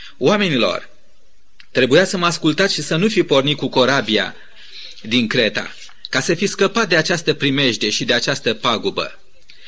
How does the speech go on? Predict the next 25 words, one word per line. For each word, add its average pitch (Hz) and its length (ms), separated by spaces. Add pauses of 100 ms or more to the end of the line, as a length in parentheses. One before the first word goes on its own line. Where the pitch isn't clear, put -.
(180)
Acum 208 320
vă 196 100
sfătuiesc 185 500
să 165 120
fiți - 260
cu 156 120
voie 165 320
bună, 123 400 (440)
pentru 156 240
că 196 120
niciunul 220 420
din 175 200
noi 190 160
nu 147 80
va 120 180
pieri 113 300
și 104 160
nu 143 140
va 147 120
fi 151 260
altă 156 300
pierdere 170 500
decât 165 300
a 165 120
corăbiei." 135 680